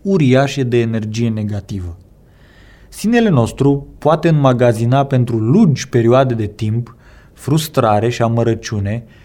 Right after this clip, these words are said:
puternic radioactivă, ce pot declanșa adevărate calamități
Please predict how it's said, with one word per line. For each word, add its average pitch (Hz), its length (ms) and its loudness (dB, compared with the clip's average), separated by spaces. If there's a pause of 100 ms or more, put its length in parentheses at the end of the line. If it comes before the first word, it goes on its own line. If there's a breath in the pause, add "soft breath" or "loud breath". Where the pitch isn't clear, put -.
(220 soft breath)
puternic 143 680 2
radioactivă, 117 880 2
ce 135 220 -2
pot 202 300 -4
declanșa 147 680 0
adevărate 123 920 -2
calamități 120 840 -4